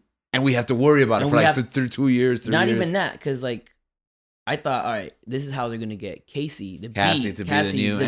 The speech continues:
Speaker 2: be the
Speaker 1: Ant-Man.
Speaker 2: new Ant-Man,
Speaker 1: Right.
Speaker 2: and you'll get Paul Rudd when
Speaker 1: Ant person.
Speaker 2: you'll get
Speaker 1: Ant
Speaker 2: Paul Rudd whenever they
Speaker 1: woman.
Speaker 2: get him out
Speaker 1: Yeah.
Speaker 2: to make, you know, be in a movie, and that'll be
Speaker 1: Exactly.
Speaker 2: awesome,
Speaker 1: He'll
Speaker 2: yeah.
Speaker 1: be like, "Oh, in Kang Dynasty, oh, cr-,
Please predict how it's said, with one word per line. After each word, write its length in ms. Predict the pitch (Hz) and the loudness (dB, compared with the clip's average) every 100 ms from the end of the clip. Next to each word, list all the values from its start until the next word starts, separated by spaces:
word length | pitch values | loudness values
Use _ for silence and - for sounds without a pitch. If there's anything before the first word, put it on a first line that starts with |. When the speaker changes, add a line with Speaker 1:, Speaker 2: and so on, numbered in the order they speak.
| 156 | 0
Speaker 2:
be 120 | 151 | -2
the 60 | 135 | -2
Speaker 1:
Ant-Man. 60 | |
Speaker 2:
new 100 | 127 120 | -4 -6
Ant-Man, 300 | 110 104 92 | -10 -10 -8
Speaker 1:
Right. 160 | 101 | -6
Speaker 2:
and 160 | 123 131 | -6 -4
you'll 100 | 147 | -2
get 220 | 147 139 | -4 -8
Paul 200 | - 131 | -6 -8
Rudd 240 | 123 123 113 | -4 -6 -4
when 100 | 90 | -4
Speaker 1:
Ant 120 | - | -6
person. 520 | 92 90 - 98 90 _ _ - | -6 -8 -8 -12 -14 _ _ -8
Speaker 2:
you'll 140 | 147 | -4
get 180 | 143 90 | -4 -4
Speaker 1:
Ant 80 | 156 | -4
Speaker 2:
Paul 160 | 139 | -2
Rudd 300 | 143 135 120 | 0 -2 -4
whenever 300 | 120 123 123 123 | -8 -8 -6 -6
they 80 | 123 | -6
Speaker 1:
woman. 60 | |
Speaker 2:
get 120 | 127 120 | -6 -6
him 100 | 113 | -8
out 200 | 87 - _ _ _ _ | -12 -18 _ _ _ _
Speaker 1:
Yeah. 240 | 110 113 | -4 -4
Speaker 2:
to 100 | 87 | -4
make, 300 | 127 123 110 _ | -6 -6 -8 _
you 80 | 160 | -10
know, 220 | 110 113 135 - | -10 -12 -16 -10
be 160 | 123 | -8
in 60 | 123 | -6
a 40 | |
movie, 300 | 123 127 104 | -6 -6 -6
and 160 | 107 110 | -8 -8
that'll 100 | 127 | -2
be 40 | 117 | 0
Speaker 1:
Exactly. 460 | 117 131 127 113 | 2 2 2 2
Speaker 2:
awesome, 60 | 107 | 2
Speaker 1:
He'll 100 | 135 | 2
Speaker 2:
yeah. 60 | 127 | 2
Speaker 1:
be 180 | 135 | 2
like, 240 | 123 110 - | 2 0 4
"Oh, 180 | 254 220 | 4 4
in 60 | 175 | 2
Kang 240 | 208 185 | 2 2
Dynasty, 560 | 196 190 175 165 147 - | 0 0 0 -2 -2 -2
oh, 180 | 190 165 | -2 -2
cr-, 140 | - | -4